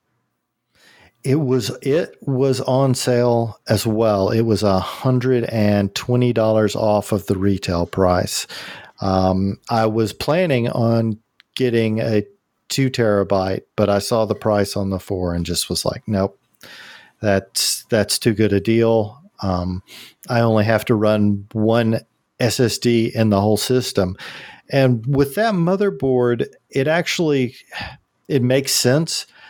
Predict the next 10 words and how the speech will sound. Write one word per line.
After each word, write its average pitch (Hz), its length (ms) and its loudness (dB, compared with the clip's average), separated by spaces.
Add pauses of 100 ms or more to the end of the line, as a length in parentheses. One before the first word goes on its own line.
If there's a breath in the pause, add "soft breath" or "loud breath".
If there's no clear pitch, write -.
(200 loud breath)
because, 123 680 2 (560)
uh, 123 340 0 (220)
there 139 280 2
are, 127 360 0 (200)
there 135 200 2
is 123 100 2
only 135 320 2
one 127 720 0 (320)
Gen 127 340 0
four, 113 760 0